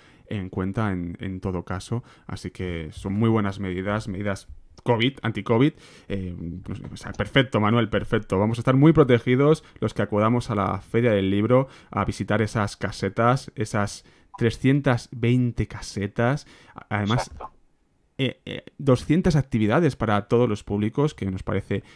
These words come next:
Speaker 2: Sí.
Speaker 1: una barbaridad el número de actividades. Sí
Speaker 2: Sí.
Speaker 1: que había ganas, <laughs> sí que había ganas.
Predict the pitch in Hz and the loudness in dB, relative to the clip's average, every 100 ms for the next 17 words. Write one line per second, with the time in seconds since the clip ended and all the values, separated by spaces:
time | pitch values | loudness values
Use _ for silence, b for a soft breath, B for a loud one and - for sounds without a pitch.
0 | B - 113 107 95 92 98 98 95 95 | B -4 -2 2 2 2 2 2 2 2
1 | 92 104 127 101 98 107 104 101 104 98 | 2 2 0 0 0 2 2 2 0 2
2 | 120 139 123 113 107 98 107 156 - - | 2 2 4 4 4 4 2 2 0 -4
3 | - - 107 104 98 120 | -2 0 2 2 2 0